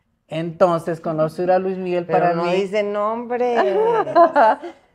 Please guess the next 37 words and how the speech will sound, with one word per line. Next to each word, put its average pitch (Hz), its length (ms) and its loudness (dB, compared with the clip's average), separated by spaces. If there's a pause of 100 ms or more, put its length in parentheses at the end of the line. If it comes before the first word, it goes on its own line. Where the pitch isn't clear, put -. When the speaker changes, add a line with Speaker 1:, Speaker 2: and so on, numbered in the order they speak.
(220)
Speaker 1:
Te, 190 140 2
Speaker 2:
Sí. 190 200 -4
Speaker 1:
te 190 200 0
juro 226 360 -2
que 175 140 -4
dijera 180 420 2
nombres 170 600 -6 (1000)
si 165 200 -2
ellos 160 240 0
me 160 80 -6
hubieran 151 280 -4
prometido 131 560 -10
algo 135 220 -8
como 117 220 -10
Jaime 143 320 -6
Moreno, 131 360 -8
Speaker 2:
Ah, 170 140 0
Speaker 1:
que 127 80 -6
me 160 80 -2
Speaker 2:
ok. 156 100 -4
Speaker 1:
prometió 123 440 -6
el 135 80 -6
estrellato 123 840 -10 (140)
y 135 80 -14
no 120 120 -12
me 120 120 -14
lo 120 160 -14
cumplió. 135 400 -10
Speaker 2:
Ok. 131 180 -16 (320)
Speaker 1:
Ahí 135 300 -6
sí, 151 280 -12 (600)
porque - 500 -6 (300)
como 127 340 -8
clientes 170 680 -8 (180)
respeto 117 600 -14
mi 113 200 -16
ética. - 340 -20